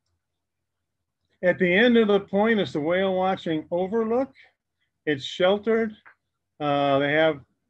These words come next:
uh, telescopes out there. I have personally never seen a whale when I've been out there, but if you do see one, they kinda look like this.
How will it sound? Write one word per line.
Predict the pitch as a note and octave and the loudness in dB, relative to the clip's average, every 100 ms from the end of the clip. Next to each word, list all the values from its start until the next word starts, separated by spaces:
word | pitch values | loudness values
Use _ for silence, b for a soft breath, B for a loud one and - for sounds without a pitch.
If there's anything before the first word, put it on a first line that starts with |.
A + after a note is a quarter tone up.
| _ _ _ _ _ _ _ _ | _ _ _ _ _ _ _ _
uh, | D3+ C#3 B2+ B2+ | -8 -4 -4 -6
telescopes | D3 F3+ G3 - G3 G3 G3 | 0 2 2 2 0 0 -2
out | F#3+ G3+ | -2 -2
there. | G3+ A3 A3+ A3 _ _ _ _ _ _ - | -2 -2 -4 -8 _ _ _ _ _ _ -4
I | F#3 | 2
have | G#3 G#3 | 2 2
personally | G#3 G#3+ G3+ G#3 G3 | 2 2 2 -2 0
never | F#3 G3 F#3 | 0 0 0
seen | - - G3+ F#3 | -4 -4 -2 0
a | |
whale | D3+ C#3 F#3+ A3+ F#3+ | 0 2 2 2 2
when | D#3+ D#3 | 0 0
I've | D#3+ C4+ F#3+ | 0 0 0
been | D#3 | 0
out | B2 B2 A#2+ | 0 -2 -4
there, | C3+ C#3+ D3+ _ _ _ _ | -4 -4 -6 _ _ _ _
but | E3 D#3+ | -2 0
if | C3 | -2
you | |
do | D3 G#3+ C4 | -4 -2 -4
see | - F#3+ E3+ | 0 0 0
one, | E3 E3+ | 0 0
they | E3 D#3+ | 0 -4
kinda | F3+ F3+ E3 | -4 -4 -4
look | E3+ E3 | -4 -4
like | D3+ C3 | -6 -6
this. | F3 A3 | -8 -8